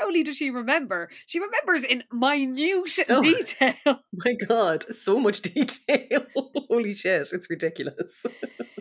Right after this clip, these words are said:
Speaker 1: She's like, "Yes, it was a week or so, maybe more. I was coming in from lunch. I saw a girl in the reception area. She was standing near the elevator, blah, blah, blah. She looked really nervous. She was fidgeting, shifting her weight from one foot to the other, fussing with her hair.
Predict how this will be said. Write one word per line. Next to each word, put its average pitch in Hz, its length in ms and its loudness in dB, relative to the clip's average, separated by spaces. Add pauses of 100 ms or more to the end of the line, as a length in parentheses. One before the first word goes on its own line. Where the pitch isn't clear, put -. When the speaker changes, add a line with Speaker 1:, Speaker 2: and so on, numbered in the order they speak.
(160)
Speaker 1:
She's - 200 -14
like, 277 160 -10
"Yes, 349 220 -6
it - 20 -10
was 285 100 -6
a 453 40 -8
week 480 180 -4
or 240 40 -4
so, 165 200 -10
maybe 359 240 0
more. 392 200 2
I - 40 -4
was - 120 -12
coming 539 180 -10
in - 80 -8
from 359 140 -14
lunch. 320 260 -2
I 185 40 -12
saw 320 180 0
a 320 60 0
girl 370 260 2
in 240 80 -4
the 240 60 -12
reception 349 420 -4
area. 190 340 4
She 339 100 -2
was 539 100 -2
standing 370 220 0
near 277 120 2
the 359 100 0 (100)
elevator, 254 380 0
blah, 403 180 2
blah, 311 120 -6
blah. 302 240 2
She 277 120 -8
looked 247 160 -6
really 285 200 -2
nervous. 311 320 0
She 320 80 -6
was 415 100 -6
fidgeting, 262 420 -2
shifting 254 300 -4
her 339 100 2
weight 330 240 0
from 233 140 -14
one 240 180 -4
foot 269 160 -2
to 330 60 -8
the 359 140 -2
other, 240 340 0
fussing 330 260 -2
with 269 120 2
her 339 120 2
hair. 240 360 4